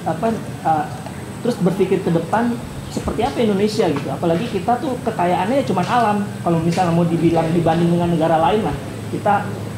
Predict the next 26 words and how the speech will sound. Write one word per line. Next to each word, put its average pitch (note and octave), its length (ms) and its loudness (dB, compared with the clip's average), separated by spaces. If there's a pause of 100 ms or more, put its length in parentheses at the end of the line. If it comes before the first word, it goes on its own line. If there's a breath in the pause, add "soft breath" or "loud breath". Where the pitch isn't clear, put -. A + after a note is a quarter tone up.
(120)
apa D#3+ 220 -2
istilahnya, F3 420 2
matahari D3 460 -2
ada, G3+ 320 0 (140)
air D3+ 220 -2
ada, F3+ 460 0 (140)
pas F#3 140 0
di E3+ 100 -2
tengah D#3 240 -4
khatulistiwa, D#3+ 600 0
jadi F3 180 0
sangat D#3+ 260 -4
cocok - 320 -2
untuk - 200 -2 (120)
alam F3 280 2
gitu. B2+ 140 -4 (240)
Jadi D3 140 0
itu F3 120 2
yang F#3+ 140 -2 (340)
saya D#3 140 -2
pikir - 220 -2
ke E3+ 120 -4
depan, D3+ 260 -2
dan A3 140 0
bagaimana E3 520 0
mungkin G#3 380 -2